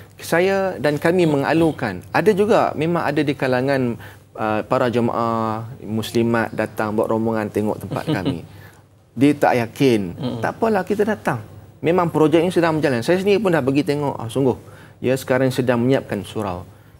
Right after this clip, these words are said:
Speaker 1: InsyaAllah sikit lagi, tuan-tuan. Sesiapa yang nak menyumbang,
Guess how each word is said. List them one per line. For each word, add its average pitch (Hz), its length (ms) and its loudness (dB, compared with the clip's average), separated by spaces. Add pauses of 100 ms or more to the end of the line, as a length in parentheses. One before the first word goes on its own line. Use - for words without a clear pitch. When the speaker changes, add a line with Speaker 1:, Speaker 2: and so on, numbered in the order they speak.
Speaker 1:
InsyaAllah 160 320 0
sikit 156 240 0
lagi, 135 240 4
tuan-tuan. 110 400 0 (320)
Sesiapa - 480 -2
yang 143 160 2
nak 127 80 -4
menyumbang, 139 640 0